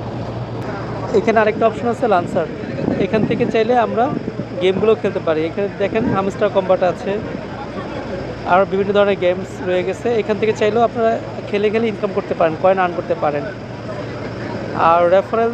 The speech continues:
আপনারা অবশ্যই এখান থেকে ইনভাইট করে আপনার যাদেরকে ইনভাইট করতে চান, আপনার ইনভাইটেশন লিংক তাদেরকে পাঠিয়ে দিবেন। ঠিক আছে, ধন্যবাদ সকলকে। মূলত যারা ফ্রিতে ইনকাম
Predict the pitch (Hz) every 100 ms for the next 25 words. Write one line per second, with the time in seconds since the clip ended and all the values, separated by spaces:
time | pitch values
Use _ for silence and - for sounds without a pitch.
0 | 240 202 220 208 196 214 240 220 202 208
1 | 208 208 202 196 - 208 190 202 196 202
2 | - 190 185 185 196 190 190 - 196 196
3 | 214 269 - - - 185 202 196 185 196
4 | - 196 190 190 175 180 170 180 165 147
5 | 143 - - - - - - - - 226
6 | 202 196 180 180 180 175 - 160 151 170
7 | 262 254 - - 196 190 185 _ _ -
8 | - 151 165 190 - 208 202 190